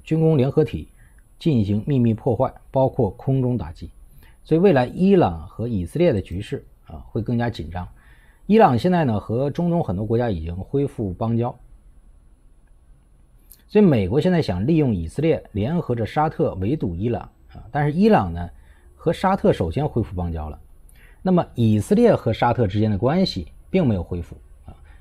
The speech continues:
以色列和沙特，这阿拉伯人和犹太人之间这个矛盾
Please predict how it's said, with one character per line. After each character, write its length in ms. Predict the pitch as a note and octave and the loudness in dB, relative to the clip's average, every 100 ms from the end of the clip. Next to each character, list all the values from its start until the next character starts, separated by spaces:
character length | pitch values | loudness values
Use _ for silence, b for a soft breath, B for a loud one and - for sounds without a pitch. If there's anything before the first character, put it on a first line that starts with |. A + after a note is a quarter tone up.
| - | -6
以 160 | G#2 A2+ | 0 0
色 140 | F#3+ | 4
列 160 | G3 D3+ | 4 4
和 140 | C#3+ | 0
沙 200 | - D#3+ | 0 2
特， 240 | C#3 C3+ | 2 0
这 120 | F#2+ - | -2 -2
阿 160 | D#3 | 2
拉 100 | F3+ | 4
伯 140 | C3 C3 | 2 0
人 100 | C#3+ | 0
和 140 | C#3 - - - | -2 -4 -18 -8
犹 220 | G2+ A2 | -2 -2
太 200 | - G#3 | 0 2
人 100 | A#2+ | 2
之 140 | G#2 A2+ | 2 -2
间 140 | B2+ | -2
这 40 | |
个 80 | A2 | -2
矛 160 | D#2+ E2+ | -4 -4
盾 160 | B2 | -6